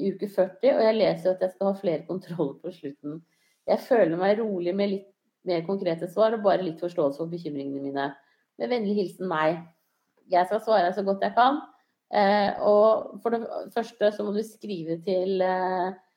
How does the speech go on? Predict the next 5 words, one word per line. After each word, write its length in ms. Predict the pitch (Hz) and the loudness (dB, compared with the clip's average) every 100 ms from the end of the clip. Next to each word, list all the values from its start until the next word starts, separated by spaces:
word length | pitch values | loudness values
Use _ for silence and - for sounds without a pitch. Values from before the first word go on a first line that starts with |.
| _ _ - | _ _ -4
eh, 460 | 185 185 175 180 185 | -2 0 -2 -2 -4
ledende 460 | 196 202 165 165 185 | -2 0 0 -2 -2
helsesøster, 720 | 190 165 143 156 - 220 311 359 - - - | -2 -4 -8 -10 -4 0 0 -2 -12 -16 -10
eller 240 | 208 208 202 | -2 0 0
altså, 180 | 196 | -2